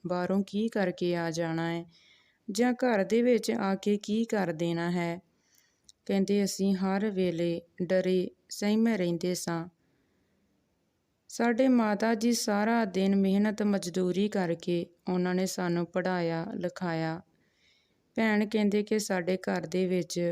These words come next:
ਕੋਈ ਵੀ ਰੱਬ ਦਾ ਨਾਮ ਲੈਣ ਵਾਲਾ ਨਹੀਂ ਸੀ,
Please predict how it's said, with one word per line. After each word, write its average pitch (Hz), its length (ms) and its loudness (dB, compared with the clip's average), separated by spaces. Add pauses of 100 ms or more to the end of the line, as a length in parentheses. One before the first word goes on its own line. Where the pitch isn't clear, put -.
(240)
ਕੋਈ 233 340 2
ਵੀ 240 160 2
ਰੱਬ 180 340 -2
ਦਾ 202 160 0
ਨਾਮ 185 320 2
ਲੈਣ 170 280 -2
ਵਾਲਾ 165 280 -4
ਨਹੀਂ 165 240 -2
ਸੀ, 165 320 -4